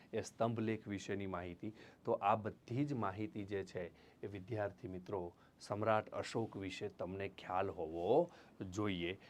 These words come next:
ઓકે, જે તમારા નોલેજમાં વધારો કરે છે. તો આશા રાખું છું કે આપ સર્વે દોસ્તારોને આજના લેક્ચરમાં ખાસ મજા આવી હશે. ઓકે, ફરી પાછા આપણે મળીશું આપણા નવા લેક્ચરમાં, લેક્ચર નંબર આઠમાં. ઓકે,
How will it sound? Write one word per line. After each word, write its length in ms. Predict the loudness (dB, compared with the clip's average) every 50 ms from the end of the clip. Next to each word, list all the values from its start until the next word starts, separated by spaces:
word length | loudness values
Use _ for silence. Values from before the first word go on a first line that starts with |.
| -20 -8 -2
ઓકે, 300 | -2 0 0 0 -2 -4 -4 -10 -16 -12 -10
જે 240 | -4 0 2 2 2
તમારા 440 | 2 0 0 2 2 2 2 2
નોલેજમાં 760 | 2 0 -2 -2 0 0 0 0 0 -2 -2 -2 -2 -2 -4 -6 -10 -14 -18 -20 -16 -12 -10 -6
વધારો 640 | -4 -4 -2 -2 -2 -2 -2 0 2 2 2 2 0 -4 -10 -20 -20 -20 -18 -4 -2
કરે 240 | 0 0 0 -2 -6
છે. 160 | -10 -12 -14 -16 -18 -20 -20 -20 -20 -20 -20 -20 -10 -6
તો 360 | -2 -2 0 0 0 0 0 4
આશા 260 | 4 4 8 10 10 12
રાખું 300 | 12 10 10 8 4 4
છું 260 | 4 2 2 2 2
કે 120 | 2 2
આપ 140 | 2 2 2
સર્વે 360 | 0 0 2 4 4 4 4 4
દોસ્તારોને 640 | 2 0 0 -2 -2 0 0 2 2 0 0 -2
આજના 300 | -2 -2 -2 -2 -2 0
લેક્ચરમાં 520 | 0 0 -2 0 -2 -2 -2 0 -2 -2
ખાસ 380 | -4 -2 0 2 2 2 0 -4
મજા 240 | -6 2 6 8 8
આવી 340 | 8 8 6 4 2 2 0
હશે. 320 | 0 0 0 0 0 -2 -4 -10 -18 -18 -10 -4 -2
ઓકે, 280 | -2 2 2 0 0 0 -6 -18 -20 -20 -4 2
ફરી 200 | 4 6 6 6
પાછા 340 | 6 6 4 4 4 2 2
આપણે 200 | 2 2 2 0
મળીશું 460 | 0 0 -2 -2 -2 -2 -2 -2 -2
આપણા 380 | -2 -2 2 2 2 2 2 -4 -12 -20 -20 -14 -8 -2
નવા 300 | 2 4 6 6 6 6
લેક્ચરમાં, 580 | 6 4 2 0 -4 -4 -2 0 0 0 0
લેક્ચર 360 | 0 0 -2 -4 -6 -6 -6 -6
નંબર 440 | -6 -6 -8 -2 2 2 2 2 0 -6 -16 -20 -20 -20 -8 0
આઠમાં. 760 | 0 2 2 0 -4 -12 -12 -12 -14 -16 -18 -20 -10 -4 -2
ઓકે, 180 | -2 -2 -2